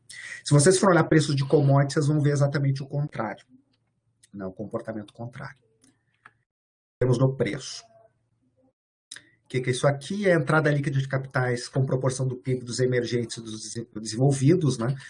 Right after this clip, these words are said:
Vocês veem uma maior volatilidade nos países emergentes em desenvolvimento. Eh, fluxos de capitais líquidos e brutos também é algo importante de observar,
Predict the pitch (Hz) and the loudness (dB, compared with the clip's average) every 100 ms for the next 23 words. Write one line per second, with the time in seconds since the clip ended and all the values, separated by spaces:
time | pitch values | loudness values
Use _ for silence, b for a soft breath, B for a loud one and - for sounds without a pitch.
0 | B B 123 120 131 127 123 127 127 120 | B B 2 4 6 6 6 6 6 4
1 | 117 120 120 113 113 113 113 - 113 113 | 0 -2 0 2 0 0 -6 -2 0 0
2 | 113 110 - 120 117 110 110 - 113 113 | -2 -4 -2 0 0 -2 -6 -6 -10 -6
3 | 120 131 170 170 175 175 - 165 - _ | -2 0 4 4 2 0 -4 -6 -6 _
4 | _ b b b b b b b _ _ | _ b b b b b b b _ _
5 | _ _ _ _ - - _ _ - 131 | _ _ _ _ -20 -20 _ _ 2 4
6 | 127 127 127 123 123 - - - 190 - | 6 6 6 6 4 -2 -14 0 2 2
7 | 147 - 156 - 147 147 - - 147 165 | -2 0 -2 4 4 4 2 2 6 6
8 | - 127 123 135 135 135 190 - - - | 6 2 4 2 6 8 6 4 -6 -8
9 | - 123 117 127 135 120 120 120 117 110 | -2 -2 2 4 4 4 4 2 0 0
10 | 123 - 123 120 - 117 - 120 113 113 | 0 0 -2 -2 0 -2 2 2 2 2
11 | 127 | 2